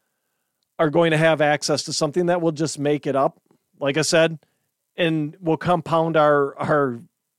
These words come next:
misinformation problem here and people putting false, false information out on the internet. Chat G P T, the other piece here I said was really important, right? And I wanna cover this.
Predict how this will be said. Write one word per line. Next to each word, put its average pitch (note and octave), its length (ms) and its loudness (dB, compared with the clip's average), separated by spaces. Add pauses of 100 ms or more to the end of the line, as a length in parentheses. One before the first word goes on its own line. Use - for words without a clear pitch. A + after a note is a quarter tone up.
(140)
misinformation C#3+ 1000 -2
problem C#3+ 540 2
here C#3 200 -2
and C3+ 100 -6
people C#3+ 260 -6
putting C#3 300 -6
false, C3+ 380 -4 (200)
false C#3+ 380 -2
information C#3 640 -8
out B2+ 140 -2
on C3 120 -6
the C3 120 -4
internet. B2 360 -8 (720)
Chat G3+ 320 0
G E3+ 220 -2
P E3+ 180 -4
T, F#3+ 280 -4
the C#3 160 0
other D#3 180 0
piece C3 360 -8
here B2+ 140 -6
I C3 80 0
said B2+ 220 -4
was B2 240 -4
really B2+ 220 -2
important, A2+ 500 -16
right? B2+ 240 -10
And C3 160 -16
I A#2+ 40 -12
wanna B2 220 -8
cover B2+ 300 -4
this. A#2+ 340 -4